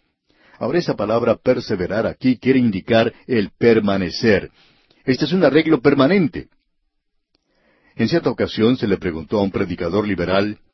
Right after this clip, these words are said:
qué opinaba del doctor Magee, el autor de estos estudios bíblicos. Ese predicador,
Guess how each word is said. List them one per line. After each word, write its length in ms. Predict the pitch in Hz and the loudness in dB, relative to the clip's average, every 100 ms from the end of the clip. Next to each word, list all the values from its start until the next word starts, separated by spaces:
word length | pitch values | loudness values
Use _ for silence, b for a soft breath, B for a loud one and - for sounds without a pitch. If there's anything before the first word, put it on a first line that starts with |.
| _ | _
qué 140 | - 151 | 2 2
opinaba 460 | - 127 139 123 | 4 2 2 2
del 120 | 101 87 | 0 -2
doctor 300 | 80 117 107 | -4 -4 -2
Magee, 340 | 87 120 107 _ _ - | -2 -2 -2 _ _ -12
el 140 | 85 | -10
autor 340 | 78 - 98 | -10 -6 -6
de 120 | 87 87 | -4 -8
estos 260 | - 87 | -8 -10
estudios 400 | 85 - 101 90 | -12 -10 -10 -6
bíblicos. 500 | 131 120 78 71 - _ _ _ _ _ _ _ _ _ _ _ _ - | -6 -6 -8 -14 -20 _ _ _ _ _ _ _ _ _ _ _ _ -4
Ese 220 | 165 147 | 0 0
predicador, 600 | 123 101 92 87 113 - | 0 -2 -2 2 2 0